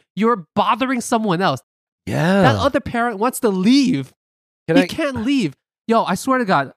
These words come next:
Speaker 1: in my head, I was thinking, if I was there,
Speaker 2: Yeah.
Speaker 1: I would give a countdown.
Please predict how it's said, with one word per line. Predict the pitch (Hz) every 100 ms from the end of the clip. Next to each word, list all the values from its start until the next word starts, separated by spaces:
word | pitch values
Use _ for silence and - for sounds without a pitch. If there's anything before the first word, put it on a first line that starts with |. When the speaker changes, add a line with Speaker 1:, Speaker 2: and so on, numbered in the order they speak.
| _ _ _ _
Speaker 1:
in | -
my | 240 247
head, | 185 214
I | 202
was | 180
thinking, | 190 214 - _ _ _ _ _ -
if | 226 240
I | 226 226
was | 269 202
there, | 143 147 190 320
Speaker 2:
Yeah. | - 131 110 90
Speaker 1:
I | 165
would | 202
give | 208
a | 190
countdown. | 190 165 156 131